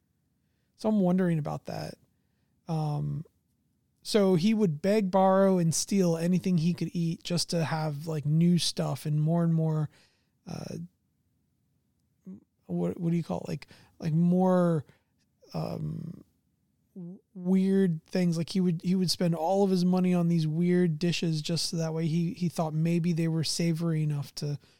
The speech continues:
control his hunger. And then one day he was, like, going crazy in this alley, this, like, back alley after he had spent all his money on food that didn't satiate him. And he found the corpse of a dude that was all rotten in the alley. And he was like, "Well, time to eat that dude."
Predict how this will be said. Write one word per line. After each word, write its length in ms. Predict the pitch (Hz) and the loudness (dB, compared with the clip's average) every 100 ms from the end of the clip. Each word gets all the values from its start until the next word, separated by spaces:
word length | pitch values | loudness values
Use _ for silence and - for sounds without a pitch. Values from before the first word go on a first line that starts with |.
| _ _ | _ _
control 300 | - 175 160 | -6 -2 -2
his 120 | 143 | -2
hunger. 240 | 170 160 | -2 0
And 120 | 160 | 0
then 180 | 160 156 | 2 2
one 280 | 160 180 220 | 4 4 4
day 400 | 208 175 151 147 - _ | 4 2 0 -4 -8 _
he 120 | - 180 | -2 0
was, 160 | 160 | 0
like, 120 | 156 131 _ | -2 -6 _
going 300 | 180 180 175 | 2 4 2
crazy 600 | - 165 165 175 165 156 - | -2 0 0 0 0 -2 0
in 160 | 170 | 0
this 340 | 160 151 - - _ | 2 0 -4 -10 _
alley, 320 | 160 156 160 | -4 -2 -2
this, 260 | 143 165 143 | -2 -4 -4
like, 160 | 165 - | -4 -4
back 280 | 147 151 | -6 -6
alley 440 | 170 151 147 143 139 | -6 -6 -6 -6 -6
after 260 | 143 - 151 | -8 -4 -4
he 60 | |
had 80 | 147 | -2
spent 240 | - 151 - | -2 -4 -4
all 180 | 151 | -2
his 180 | 160 135 | -2 -2
money 240 | 160 156 151 | -2 -2 0
on 160 | 143 | -2
food 460 | 127 - 160 156 143 | -6 -4 -2 0 -2
that 220 | 143 135 - - _ _ | -6 -8 -14 -20 _ _
didn't 260 | - 175 151 | 0 0 0
satiate 580 | - 170 160 180 156 143 | -2 0 0 0 -2 -2
him. 240 | 135 135 - _ _ _ | -4 -6 -10 _ _ _
And 100 | 170 | 0
he 60 | 160 | 0
found 380 | - 170 165 | 2 0 0
the 100 | 160 - _ _ | -2 -6 _ _
corpse 360 | - 180 175 - | -2 -2 0 -2
of 120 | 175 | -2
a 40 | |
dude 420 | 170 185 190 196 | 0 2 2 0
that 120 | 170 160 | 0 -2
was 140 | 156 | 0
all 200 | 170 160 | 0 0
rotten 380 | 147 147 160 170 | -2 -4 -4 -2
in 120 | 160 | 0
the 140 | 156 | -2
alley. 340 | 143 135 151 156 | -4 -4 -2 0
And 100 | 156 | 2
he 80 | 180 | 2
was 160 | 165 | 2
like, 260 | 165 151 - _ _ _ _ | 0 -2 -4 _ _ _ _
"Well, 180 | 185 233 | 2 2
time 220 | 170 190 | 2 2
to 60 | 208 | 2
eat 120 | 202 | 4
that 220 | 254 294 | 2 4
dude." 360 | 233 220 226 | 4 4 2